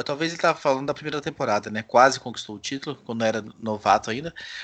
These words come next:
"Hoje em dia, a questão da sua cor está suplantada pelos seis títulos. Qual o tamanho disso para o esporte como Fórmula um?" Eu acho que a maior conquista que se pode ter, Carlos, o Fábio Campos vai comentar também,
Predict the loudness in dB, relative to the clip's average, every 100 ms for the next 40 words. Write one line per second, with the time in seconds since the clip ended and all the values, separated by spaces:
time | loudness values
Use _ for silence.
0 | -10 8 8 8 4 2 6 6 6 4
1 | -4 -8 -8 -6 -6 -4 -6 -8 -8 -8
2 | -8 -4 -6 -6 -12 -8 -8 -2 0 0
3 | -6 -12 -10 -8 -8 -10 -12 -16 -16 -18
4 | -20 _ 4 4 6 2 2 2 2 2
5 | -4 -6 -6 -8 2 2 2 -4 -10 0
6 | 4 4 2 2 2 -2 _ _ -20 -20
7 | _ -4 -2 0 -2 0 0 2 0 0
8 | -4 -8 -2 6 8 8 6 8 6 4
9 | -4 -6 -6 -6 -6 -10 -10 -6 -4 -4
10 | -6 -4 -4 2 4 4 0 -14 -18 -20
11 | -20 -20 -6 -6 -4 -6 -4 -6 -4 -6
12 | -2 -2 -2 -4 -4 -6